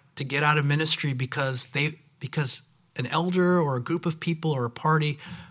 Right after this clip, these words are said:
um, felt like it was their church and the minister was i-, intruding on their territory. Um, but we are God's steward, and we have to have a clear conscience and a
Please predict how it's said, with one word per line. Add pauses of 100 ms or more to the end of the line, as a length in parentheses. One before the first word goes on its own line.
(280)
um,
felt
like
it
was
their
church (400)
and
the
minister
was (260)
i-, (400)
intruding
on
their
territory. (840)
Um,
but
we
are
God's
steward,
and
we
have
to
have
a
clear
conscience (440)
and
a